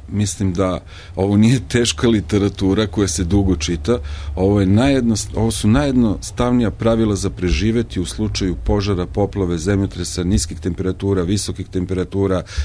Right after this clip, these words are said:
radijacije i svega onog što je rizik danas za građane u Republici Srbiji. Mislim da ovakav priručnik mora da bude štivo u svakoj porodici, u svakoj kući u Srbiji.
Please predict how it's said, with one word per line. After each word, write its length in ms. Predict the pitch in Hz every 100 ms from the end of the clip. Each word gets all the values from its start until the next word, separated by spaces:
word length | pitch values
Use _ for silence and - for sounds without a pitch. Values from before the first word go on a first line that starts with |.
| -
radijacije 680 | 101 92 98 101 101 104
i 40 | 92
svega 420 | - 113 117 104
onog 240 | 104 107
što 200 | - -
je 160 | 101 95 - - -
rizik 560 | 92 107 85 87 - - -
danas 340 | 87 104 98
za 100 | 85
građane 440 | 87 95 92 90 87
u 60 |
Republici 500 | 82 82 92 90 -
Srbiji. 420 | 85 90 82 78 - - - -
Mislim 440 | - 117 117 120 98
da 280 | 98 101 -
ovakav 500 | - 95 104 107 135 92
priručnik 480 | 98 90 80 - - - - - - -
mora 340 | 87 95 107
da 140 | 104 95
bude 420 | 87 95 92 85
štivo 380 | - - 101 95
u 80 | 85
svakoj 540 | - - 92 - 82 - -
porodici, 560 | 82 80 78 69 - - - -
u 80 | 85
svakoj 360 | - 95 95 90
kući 340 | - 85 87
u 20 |
Srbiji. 420 | 80 - 73 69